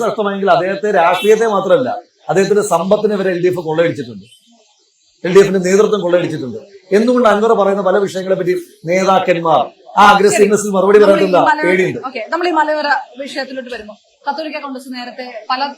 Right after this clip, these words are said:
Speaker 2: നിലപാട് മുൻ-, മുനമ്പം തൊട്ട് എടുത്തു വരുന്നുണ്ട്. ഇപ്പോ ഈ വിഷയവുമായിട്ട് ബന്ധപ്പെട്ട്, ജമാഅത്തായിട്ട് ബന്ധപ്പെട്ട്, വെൽഫെയറുമായിട്ട് ബന്ധപ്പെട്ട് കത്തോലിക്ക കോൺഗ്രസിന്റെ വിമർശനം ഇന്നലെ വന്നത് താമരശ്ശേരി രൂപതയായിട്ട് വന്നത്, അത് രൂപതയുടെ അല്ല, അത് കാസയാണ്, ആ, എന്നാണ് നേരത്തെ പ്രതിപക്ഷ നേതാവ് പറഞ്ഞത്. എന്താണെങ്കിലും അങ്ങനെ ഒരു, ഒരു,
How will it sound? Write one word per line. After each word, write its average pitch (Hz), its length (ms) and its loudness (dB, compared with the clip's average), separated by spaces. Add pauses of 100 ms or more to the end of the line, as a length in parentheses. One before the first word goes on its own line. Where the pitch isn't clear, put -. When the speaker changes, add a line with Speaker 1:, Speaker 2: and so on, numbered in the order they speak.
(100)
Speaker 2:
നിലപാട് 262 360 -6
മുൻ-, 254 340 -12
മുനമ്പം 262 380 -6
തൊട്ട് 277 220 -10
എടുത്തു 262 320 -10
വരുന്നുണ്ട്. 233 360 -14 (320)
ഇപ്പോ 330 300 -2 (200)
ഈ 277 240 -12
വിഷയവുമായിട്ട് 247 520 -10
ബന്ധപ്പെട്ട്, 214 340 -14
ജമാഅത്തായിട്ട് 233 680 -12
ബന്ധപ്പെട്ട്, 208 320 -20
വെൽഫെയറുമായിട്ട് 226 680 -14
ബന്ധപ്പെട്ട് 208 380 -18
കത്തോലിക്ക 240 240 -20
കോൺഗ്രസിന്റെ 240 480 -20
വിമർശനം 269 360 -14
ഇന്നലെ 269 200 -12
വന്നത് 262 260 -12
താമരശ്ശേരി 277 500 -14
രൂപതയായിട്ട് 254 360 -12
വന്നത്, 220 260 -16 (340)
അത് 320 160 -10
രൂപതയുടെ 302 420 -10
അല്ല, 254 160 -8
അത് 285 120 -10
കാസയാണ്, 302 600 -6 (380)
ആ, 262 40 -2 (360)
എന്നാണ് 269 560 -14
നേരത്തെ 262 240 -10
പ്രതിപക്ഷ 254 360 -14
നേതാവ് 254 360 -14
പറഞ്ഞത്. 240 280 -8
എന്താണെങ്കിലും 277 560 -6
അങ്ങനെ 359 540 -10
ഒരു, 302 80 -6 (200)
ഒരു, 269 120 -4